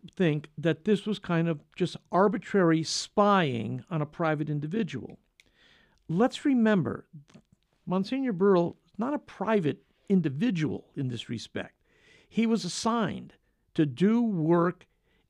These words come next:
in this whole field of sexual misconduct, uh, and in particular, uh, criminal misconduct with minors. Uh, I noticed that Father James Martin, uh, bemoans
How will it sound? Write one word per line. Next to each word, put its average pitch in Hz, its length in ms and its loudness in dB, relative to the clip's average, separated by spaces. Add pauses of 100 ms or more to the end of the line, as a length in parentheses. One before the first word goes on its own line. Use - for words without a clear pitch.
in 220 200 6
this 196 160 2
whole 220 260 2
field 151 640 -2
of 139 100 -6
sexual 165 460 -4
misconduct, 123 800 -6 (540)
uh, 139 340 0
and 156 460 0 (460)
in 156 160 0
particular, 143 760 -2 (760)
uh, 120 200 -6 (280)
criminal 233 360 2
misconduct 110 640 -8
with 180 160 0
minors. 208 520 -2 (960)
Uh, 175 240 2 (640)
I 170 100 0
noticed 175 320 2
that 151 120 -6
Father 160 220 2
James 135 340 -2
Martin, 170 640 -4 (180)
uh, 123 180 -10
bemoans 156 920 2